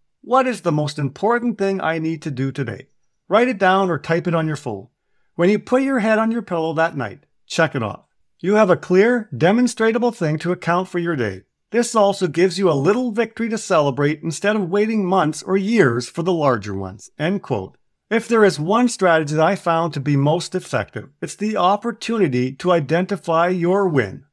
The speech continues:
What's important now? Once you identify the most important thing, everything else on your to-do list is a distraction until that most important thing is done. Insight number eight, "Become more." Quote, "Instead of wanting more,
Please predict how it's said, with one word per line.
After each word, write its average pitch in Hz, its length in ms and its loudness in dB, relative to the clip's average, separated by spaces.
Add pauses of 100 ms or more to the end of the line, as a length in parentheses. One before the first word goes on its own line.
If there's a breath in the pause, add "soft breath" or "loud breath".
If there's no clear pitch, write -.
(120)
What's 185 280 0
important 165 560 -4
now? 104 320 -4 (440)
Once 247 280 0
you 269 100 4
identify 190 540 2
the 139 100 0
most 175 260 0
important 185 560 -4
thing, 98 320 -8 (180)
everything 233 680 0
else 127 320 0
on 139 120 2
your 190 200 0
to-do 196 320 0
list 120 340 0
is 143 140 -8
a 151 80 -2
distraction 127 720 -4 (260)
until 190 280 -2
that 180 200 0
most 185 320 -2
important 180 560 -2
thing 113 260 -6 (160)
is 127 160 -6
done. 104 300 -10 (500)
Insight 196 420 0
number 143 320 -2
eight, 113 280 -4 (100)
"Become 208 400 -4
more." 127 480 -4 (300)
Quote, 233 280 -4 (400)
"Instead 247 380 0
of 214 200 0
wanting 156 520 0
more, 101 380 -6